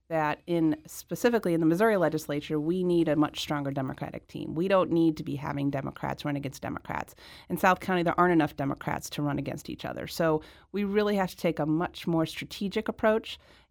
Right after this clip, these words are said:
And at the, we want to work together. I mean, there are so many other things that divide us in Jefferson City.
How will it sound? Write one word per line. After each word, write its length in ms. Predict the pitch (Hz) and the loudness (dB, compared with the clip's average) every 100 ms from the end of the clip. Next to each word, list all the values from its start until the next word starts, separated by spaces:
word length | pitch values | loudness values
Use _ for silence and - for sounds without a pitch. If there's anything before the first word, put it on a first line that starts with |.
| - | -6
And 420 | 190 196 196 185 - _ - | 0 0 0 -2 -6 _ -12
at 120 | 202 | -10
the, 100 | - - - | -10 -14 -10
we 180 | 202 202 | -6 -2
want 300 | 202 233 - | 2 0 0
to 100 | 202 | -2
work 280 | 180 185 - | -2 -2 -4
together. 600 | 170 165 170 139 - - - | -4 -2 -2 -2 -6 -16 -8
I 20 | 165 | -2
mean, 220 | 156 156 | 0 2
there 120 | 156 | 0
are 40 | 160 | -4
so 260 | - 214 | 0 0
many 180 | 220 202 | 2 2
other 120 | 190 | 2
things 300 | 170 170 160 | 2 2 0
that 160 | 160 147 | 0 -4
divide 280 | 147 143 143 | -2 0 0
us 120 | 151 | -2
in 60 | 156 | -2
Jefferson 360 | 147 156 156 | -4 -2 -4
City. 360 | 151 165 160 | -2 0 0